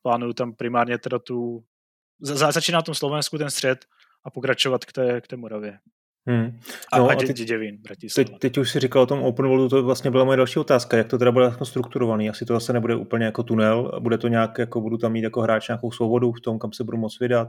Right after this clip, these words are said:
Speaker 2: eh, protože já bych asi měl předeslat, že ty jsi vlastně jako, jako solovej vývojář, že to děláš sám, tak, eh, je to poměrně ambiciozní věc na to udělat jako takhle velkou, velkou lokaci.
Speaker 1: Ano, právě to je, to je právě to. Já jsem nad tím s-,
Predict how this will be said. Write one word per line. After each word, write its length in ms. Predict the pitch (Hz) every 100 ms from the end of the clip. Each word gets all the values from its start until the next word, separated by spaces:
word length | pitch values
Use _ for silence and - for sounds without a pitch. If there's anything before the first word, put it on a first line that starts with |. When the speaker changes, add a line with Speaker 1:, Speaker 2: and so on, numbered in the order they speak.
| -
Speaker 2:
eh, 40 | 117 113 -
protože 380 | - 110 120 131
já 160 | 110 131
bych 160 | 131 127
asi 160 | 120
měl 120 | 135
předeslat, 420 | 127 127 127 143 131 - - - _
že 60 | 127
ty 80 | 120
jsi 120 | 139
vlastně 240 | 123 131
jako, 240 | 127 139 - - 120
jako 160 | 123 139
solovej 360 | - 135 147 135
vývojář, 400 | 139 190 151 104
že 80 |
to 80 | -
děláš 220 | 110 120 -
sám, 300 | 123 147 165
tak, 100 | 104 -
eh, 40 | -
je 280 | 107 113 110
to 80 |
poměrně 280 | 101 110 113
ambiciozní 560 | 113 110 117 123 117 120
věc 260 | 135 160
na 100 | 123
to 120 | 104 113
udělat 280 | 107 110
jako 180 | 107 -
takhle 280 | 110 - 113
velkou, 440 | 107 104 117 110 110
velkou 260 | 104 -
lokaci. 460 | 107 98 - - - _ _ _ _ _ - -
Speaker 1:
Ano, 160 | 135
právě 380 | 107 127 147 180 - _ 139 117 - -
to 60 | 156
je, 220 | 156 156 -
to 80 |
je 40 | 170
právě 320 | 156 156 165
to. 200 | 156 127
Já 180 | 113 120
jsem 400 | - 165 160 151
nad 160 | 151 143
tím 140 | 165 156
s-, 220 | -